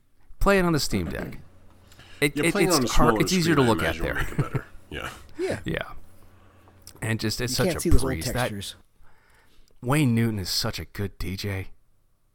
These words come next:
Speaker 1: That soundtrack kicks ass.
Speaker 3: <laughs>
Speaker 1: Um,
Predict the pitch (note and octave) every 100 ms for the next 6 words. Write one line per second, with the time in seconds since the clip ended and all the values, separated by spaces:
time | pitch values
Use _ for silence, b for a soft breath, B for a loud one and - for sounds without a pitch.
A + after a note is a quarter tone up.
0 | _ _ _ _ _ _ - - C3 -
1 | A2+ F#2+ - E2 - - - - G2+ F#2+
2 | - - G#3 - - - - _ _ _
3 | _ - - - F#2 F2+ F2+ F2+ F2+ F2+
4 | F#2 F#2